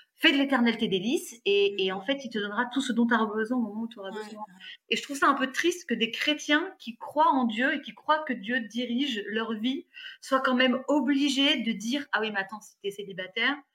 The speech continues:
Speaker 1: c'est pas, ça peut pas être parce que Dieu gère ta vie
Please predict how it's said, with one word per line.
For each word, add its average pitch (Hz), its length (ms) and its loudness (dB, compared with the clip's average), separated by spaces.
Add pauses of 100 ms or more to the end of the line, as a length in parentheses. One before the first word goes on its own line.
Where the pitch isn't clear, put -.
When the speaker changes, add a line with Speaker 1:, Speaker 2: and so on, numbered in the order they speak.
(140)
Speaker 1:
c'est - 160 0
pas, 269 180 8
ça 220 160 -2
peut 208 120 -4
pas 254 140 2
être - 140 -2
parce 202 180 -4
que 190 320 -2
Dieu 180 200 -2
gère 196 200 -2
ta 190 80 0
vie 240 300 -4